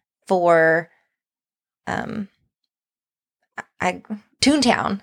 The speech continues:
<laughs> I kept wanting to call it Cartoon World, and I was like, "Oh my God, it's not Cartoon World." Toontown,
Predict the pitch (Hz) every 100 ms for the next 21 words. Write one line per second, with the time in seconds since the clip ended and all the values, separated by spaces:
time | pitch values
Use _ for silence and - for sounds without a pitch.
0 | _ 254 277 320 294 254 262 247 185 -
1 | 208 208 202 165 165 175 175 180 - 170
2 | 170 165 160 - 156 - - - 73 -
3 | - - - - - _ _ - 302 311
4 | 233 - -